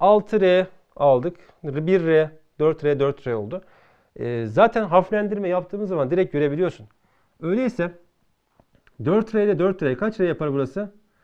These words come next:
Hocam özel durum vardı. Paralelde dört yapar. O dört potansiyel de direnç değildi. Karıştırma.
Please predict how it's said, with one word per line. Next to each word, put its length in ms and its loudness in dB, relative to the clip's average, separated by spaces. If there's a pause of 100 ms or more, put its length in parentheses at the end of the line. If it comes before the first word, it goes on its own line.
(280)
Hocam 420 0
özel 360 -2
durum 240 -2
vardı. 220 -4
Paralelde 440 -4 (260)
dört 260 4
yapar. 400 -6 (440)
O 180 -6
dört 220 -2
potansiyel 580 0
de 80 -2
direnç 280 -4
değildi. 160 -4
Karıştırma. 640 -4